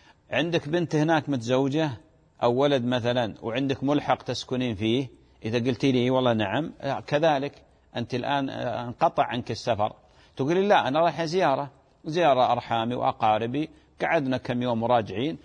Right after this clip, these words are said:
ما فيها شيء، صلاتك صحيحة ولله الحمد. وعمومًا على كلا الحالتين إن شاء الله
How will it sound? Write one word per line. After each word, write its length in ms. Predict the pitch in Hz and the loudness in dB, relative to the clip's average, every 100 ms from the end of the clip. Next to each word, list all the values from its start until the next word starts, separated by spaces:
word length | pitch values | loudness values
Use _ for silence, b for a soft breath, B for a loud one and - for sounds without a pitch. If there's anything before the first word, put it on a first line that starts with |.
| - | -12
ما 140 | 151 147 | -6 -4
فيها 200 | 104 98 | -4 -6
شيء، 200 | - 104 | -6 -8
صلاتك 440 | - 131 127 110 | -4 0 0 -2
صحيحة 440 | - 110 131 123 107 | -8 -6 -4 -4 -2
ولله 320 | 107 110 107 | -2 -2 -2
الحمد. 360 | 98 151 185 - B B | -2 -4 -6 -10 B B
وعمومًا 500 | 120 135 185 170 131 | -4 0 0 0 2
على 180 | 135 135 | 2 0
كلا 240 | - 170 | -2 -2
الحالتين 520 | 131 - 120 107 143 | -2 0 0 0 -4
إن 60 | 117 | -4
شاء 200 | - 104 | -4 -4
الله 260 | 110 135 | 0 0